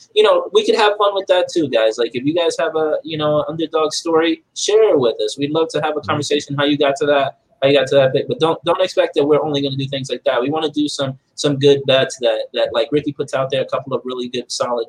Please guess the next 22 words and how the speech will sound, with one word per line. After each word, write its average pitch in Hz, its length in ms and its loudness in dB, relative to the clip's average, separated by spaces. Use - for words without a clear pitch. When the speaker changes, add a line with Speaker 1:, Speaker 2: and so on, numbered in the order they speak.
Speaker 1:
bets - 440 -2
that, 117 300 0
that 160 100 0
are 175 60 2
just 185 180 -2
some 196 140 -2
educated 165 580 -4
picks, - 540 -4
um, 123 380 -4
that, 127 120 0
again, 120 320 -2
Speaker 2:
Mm-hmm. - 320 -10
Speaker 1:
will 135 80 2
hopefully 147 280 4
put 147 180 -2
you 139 80 -2
on 135 80 0
the 120 100 0
right 127 260 0
side 127 320 0
of - 100 -6
that 113 160 -2